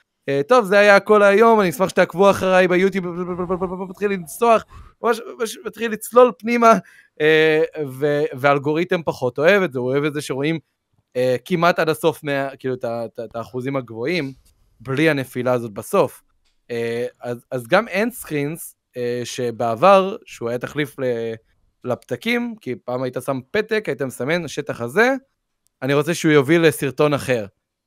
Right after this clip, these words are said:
ו-, ו-, ואתה עדיין, אגב, אם אתה הולך סרטון אח-, אה, של פעם, אם הוא לא שם את ה-end cards, אז אתה פשוט תראה, אה, אתה פשוט תראה thumbnail, כלום, כאילו, פשוט ריבוע של thumbnail. אה, ו-,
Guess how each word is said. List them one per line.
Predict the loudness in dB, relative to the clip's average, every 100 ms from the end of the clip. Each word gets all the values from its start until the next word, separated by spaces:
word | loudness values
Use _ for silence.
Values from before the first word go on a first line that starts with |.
| -6
ו-, | 0 0 0
ו-, | -2 -2
ואתה | -2 0 2
עדיין, | 4 4
אגב, | 2 0 -2
אם |
אתה | -2
הולך | -4 -4
סרטון | -6 -2 -4
אח-, | -4
אה, | -4 -2 -2 -4
של | -8 0
פעם, | 4 4 4 -6 _ _ _ -6
אם | -2
הוא | 0
לא | 2 2
שם | 2 -2
את | 0
ה-end | 0 0 2
cards, | 2 2 -2 -6
אז | -4 -4
אתה | -6
פשוט | -8 -12
תראה, | -6 0 0 0 _ _ _ _ _ _
אה, | 0 0 0 -4
אתה | -6
פשוט | -6 -8 -4
תראה | -2 -2 -4 _ -18 0
thumbnail, | 0 2 0 0 -2 _ _ _ -10
כלום, | -2 0 -2 -8 -10
כאילו, | -10 -10
פשוט | -16 _ -8
ריבוע | -4 0 -2
של | 0 0
thumbnail. | 0 -2 -10 -16 _ _ _ _ _ -8
אה, | -4 -4 -4 -4 -6 -6 -6 -8 -8 -10 -16 _ _ _
ו-, | -12 -12 -8 -6